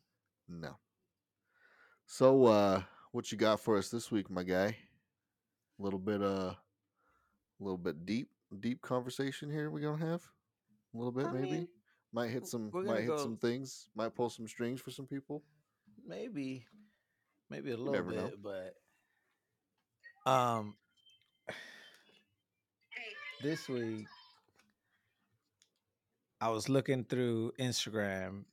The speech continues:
Speaker 2: and I
Speaker 1: Mm-hmm.
Speaker 2: was, <clears throat> I was looking through Instagram,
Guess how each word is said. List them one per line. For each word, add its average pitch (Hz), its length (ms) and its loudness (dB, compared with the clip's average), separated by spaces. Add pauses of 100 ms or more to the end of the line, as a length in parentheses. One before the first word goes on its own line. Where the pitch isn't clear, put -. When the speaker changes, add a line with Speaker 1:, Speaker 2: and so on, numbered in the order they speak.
(640)
Speaker 2:
and 110 100 -4
I 104 140 -6
Speaker 1:
Mm-hmm. 101 280 -6
Speaker 2:
was, - 200 -12 (2750)
<clears throat> - 0 - (2250)
I 113 60 0
was 117 140 0
looking 165 240 4
through 160 120 2
Instagram, 131 680 4